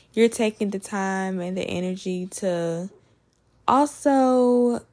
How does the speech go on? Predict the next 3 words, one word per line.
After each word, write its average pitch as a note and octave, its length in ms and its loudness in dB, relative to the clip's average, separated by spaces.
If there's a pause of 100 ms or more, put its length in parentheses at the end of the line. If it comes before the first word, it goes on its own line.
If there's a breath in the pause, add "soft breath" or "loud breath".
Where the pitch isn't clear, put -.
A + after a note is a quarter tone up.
(1200)
create D4 260 8
a C#4 60 8
hobby. G3+ 600 2